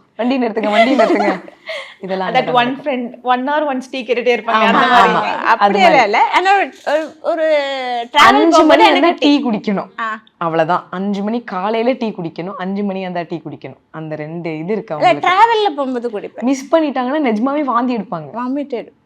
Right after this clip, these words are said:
Speaker 3: எனக்கு ஹெட்
Speaker 1: சாப்பிட்டதெல்லாம் வாந்தி எடுப்பாங்க, உருள்வாங்க, பிறங்குவாங்க.
Speaker 3: <laughs>
Speaker 1: வாங்கியே கொடுத்துருவா, அதுக்கு நான் நிம்மதி போங்கன்னு.
Speaker 2: இப்ப இந்த மூவிஸ்லாம் பார்த்து டக்குன்னு எமோட் ஆறது, அப்படியே அழறது, அந்த மாதிரிலாம் யார் பண்ணுவா? அப்படியா?
Speaker 1: ஆமா.
Speaker 2: ஆ.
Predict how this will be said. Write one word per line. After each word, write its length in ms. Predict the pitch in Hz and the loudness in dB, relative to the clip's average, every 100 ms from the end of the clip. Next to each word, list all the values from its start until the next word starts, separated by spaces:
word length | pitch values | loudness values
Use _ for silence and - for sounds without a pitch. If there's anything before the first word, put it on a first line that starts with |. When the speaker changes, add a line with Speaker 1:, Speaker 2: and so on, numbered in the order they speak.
| - - 240 | -20 -10 -6
Speaker 3:
எனக்கு 280 | 269 277 | -2 0
ஹெட் 200 | 262 254 | 2 2
Speaker 1:
சாப்பிட்டதெல்லாம் 600 | 247 247 262 247 240 254 | 4 4 4 0 2 0
வாந்தி 320 | 247 233 247 247 | 2 0 0 -4
எடுப்பாங்க, 480 | 226 233 240 240 233 240 | -4 -6 -4 -6 -4 -4
உருள்வாங்க, 440 | 247 240 240 240 214 | -4 -4 -6 -8 -6
பிறங்குவாங்க. 720 | 220 240 247 240 233 240 247 - _ 330 | -4 0 0 -2 -4 -4 -10 -16 _ -18
Speaker 3:
<laughs> 400 | 330 320 285 330 | -16 -14 -16 -14
Speaker 1:
வாங்கியே 600 | - 208 208 262 349 349 339 | -8 0 4 6 6 6 4
கொடுத்துருவா, 260 | 285 294 | 4 4
அதுக்கு 220 | 262 226 | 4 4
நான் 140 | 208 202 | 2 0
நிம்மதி 440 | 208 247 277 277 | 0 0 2 2
போங்கன்னு. 680 | 285 196 226 240 220 196 196 165 - _ _ | 0 0 2 2 0 -2 -6 -12 -18 _ _
Speaker 2:
இப்ப 220 | 247 - | -10 -6
இந்த 140 | 247 247 | -4 -2
மூவிஸ்லாம் 600 | 277 370 415 381 294 294 | -2 -2 -2 -4 -6 -4
பார்த்து 500 | 254 226 254 247 - | -4 -4 -6 -8 -8
டக்குன்னு 360 | 226 _ 277 254 | -10 _ -8 -8
எமோட் 440 | 220 220 240 240 | -8 -8 -6 -4
ஆறது, 560 | 226 208 196 202 202 190 - - | -4 -4 -8 -10 -10 -12 -18 -20
அப்படியே 240 | - 240 | -10 -6
அழறது, 600 | 226 202 226 247 226 190 | -6 -8 -10 -10 -10 -12
அந்த 200 | 208 202 | -12 -10
மாதிரிலாம் 240 | 214 214 214 | -10 -10 -10
யார் 180 | 190 185 | -12 -16
பண்ணுவா? 360 | 180 165 170 170 123 123 127 127 _ _ _ _ _ _ _ _ _ _ _ _ | -20 -20 -20 _ -20 -20 _ _ _ _ _ _ _ _ _ _ _ _ _ _
அப்படியா? 560 | - 294 285 254 202 208 190 | -10 -8 -6 -8 -8 -14 _
Speaker 1:
ஆமா. 340 | 147 139 139 220 | -20 -20 -20 -18
Speaker 2:
ஆ. 200 | 226 | -18